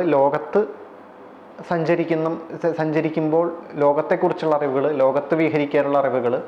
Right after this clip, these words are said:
ഇനി ഈ ലോകത്തെക്കുറിച്ച് മനസ്സിലാക്കാനും നമ്മളെക്കുറിച്ച് മനസ്സിലാക്കാനും ഒക്കെയുള്ള ആധ്യാത്മിക വിദ്യകൾ,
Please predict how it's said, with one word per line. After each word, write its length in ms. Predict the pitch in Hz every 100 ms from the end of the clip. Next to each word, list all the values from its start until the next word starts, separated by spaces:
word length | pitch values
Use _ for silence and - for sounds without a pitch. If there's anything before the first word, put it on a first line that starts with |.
| - - - - - - - - - - - - - - - - - - - - -
ഇനി 140 | 185 208 - - 190
ഈ 40 | 175
ലോകത്തെക്കുറിച്ച് 840 | 175 185 190 226 226 185 185 185 247 233 - -
മനസ്സിലാക്കാനും 680 | 160 160 165 156 156 151 156 - 143
നമ്മളെക്കുറിച്ച് 600 | 139 156 180 175 165 170 170
മനസ്സിലാക്കാനും 680 | 151 151 147 143 151 143 165 208 - - - 147
ഒക്കെയുള്ള 380 | 139 175 170 180 196
ആധ്യാത്മിക 580 | - 170 165 190 180 185 185 156
വിദ്യകൾ, 360 | 139 123 107